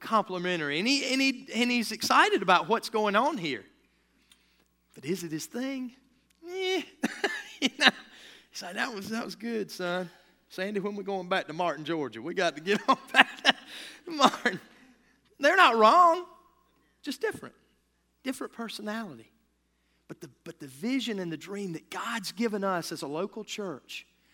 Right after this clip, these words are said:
and the way, the method that we use to do church, not the message changing, not compromising the Word of God. It is inerrant and infallible. We cannot do that.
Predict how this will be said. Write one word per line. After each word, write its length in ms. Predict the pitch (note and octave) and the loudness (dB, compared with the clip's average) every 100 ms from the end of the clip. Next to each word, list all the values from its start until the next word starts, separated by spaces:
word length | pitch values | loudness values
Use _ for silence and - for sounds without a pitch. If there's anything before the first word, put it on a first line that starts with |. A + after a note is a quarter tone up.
| _ _ _ _ | _ _ _ _
and 140 | F#3+ | -2
the 80 | F#3 | 0
way, 380 | E3 F#3+ A#3 C4 | 0 4 4 2
the 180 | G#3 D#3+ | 0 -6
method 640 | D#3 A3+ B3+ B3 F3 D3 | -6 -4 -4 -4 -6 -6
that 260 | D3 C#3 C3 | -4 -6 -6
we 340 | D3+ C#3+ C3 C3 | -8 -6 -8 -14
use 640 | B2+ D3 A2+ F#2+ - - - _ _ _ _ _ - | -14 -12 -12 -14 -12 -12 -14 _ _ _ _ _ -12
to 100 | G3+ | -8
do 240 | A#3 B3+ | -2 -2
church, 480 | - D#3+ A2+ - - | -2 -8 -10 -14 0
not 300 | F#3 D4 - | 4 4 2
the 80 | C4 | -4
message 520 | B3 B3 - F#3 - | -2 -4 -6 -8 -8
changing, 500 | F3+ C#3+ B2+ A#2+ B2+ - - | -6 -6 -6 -14 -16 -20 -6
not 320 | G3+ B3+ - - | 4 4 4 0
compromising 880 | C#4 D4 C#4+ B3+ A#3 A3+ G3+ G3 | 6 6 6 0 4 6 4 0
the 80 | G3 | -4
Word 240 | F#3 F#3+ F#3 | -2 -2 -2
of 120 | E3 | 0
God. 340 | F3+ D3+ C#3 | 4 4 4
It 120 | G3+ | 2
is 160 | C4 G#3 | 0 -2
inerrant 440 | G#3+ G#3+ A#3 A3+ | 0 2 4 2
and 100 | G3 | 0
infallible. 720 | F#3 E3+ - F#3+ F#3+ D#3+ A#2+ G2+ _ _ _ _ _ _ | -4 -6 2 4 4 2 -4 -16 _ _ _ _ _ _
We 140 | E3+ | -6
cannot 760 | E3 - B3 C4+ C4 G#3 D3+ B2+ | -6 -6 4 6 8 6 2 -2
do 160 | C#3 | -8
that. 260 | A#2+ G2+ F2+ | -8 -12 -14